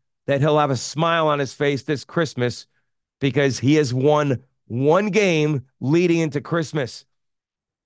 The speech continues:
as the Pioneers snap a seven-game losing streak. So important win for Sacred Heart. Fairfield keeps it rolling.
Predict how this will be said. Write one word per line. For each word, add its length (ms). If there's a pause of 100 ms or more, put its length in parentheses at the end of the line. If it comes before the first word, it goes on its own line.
(920)
as 180
the 80
Pioneers 680
snap 420
a 100
seven-game 840
losing 360
streak. 440 (760)
So 220
important 460
win 140
for 100
Sacred 400
Heart. 360 (540)
Fairfield 600
keeps 320
it 100
rolling. 680